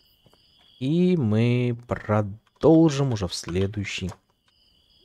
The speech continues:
серии. Сейчас не понял.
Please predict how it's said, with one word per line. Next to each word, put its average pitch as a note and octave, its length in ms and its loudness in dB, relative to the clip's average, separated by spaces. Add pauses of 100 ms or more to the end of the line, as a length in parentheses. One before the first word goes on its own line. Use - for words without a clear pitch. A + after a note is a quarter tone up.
(320)
серии. G2+ 920 -6 (1600)
Сейчас - 260 -12
не - 80 -18
понял. G#2+ 280 -2